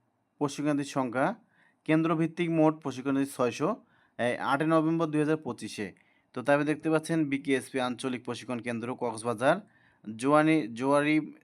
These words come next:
জোয়ারিয়ানালা রামু কক্সবাজার, এখানে বাইশটি ব্যাচের সংখ্যা রয়েছে। তো একশো পাঁচ জন ছেলে, তো ঊনত্রিশশো সত্তর জন,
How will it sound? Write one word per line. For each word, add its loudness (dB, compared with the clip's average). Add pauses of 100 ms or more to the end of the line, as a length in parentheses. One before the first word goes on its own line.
(120)
জোয়ারিয়ানালা 4
রামু 0
কক্সবাজার, -2 (460)
এখানে 0
বাইশটি 0
ব্যাচের -4
সংখ্যা -6
রয়েছে। -2 (420)
তো -2
একশো 0
পাঁচ -2
জন -4
ছেলে, -4 (800)
তো -4
ঊনত্রিশশো -4
সত্তর -6
জন, 0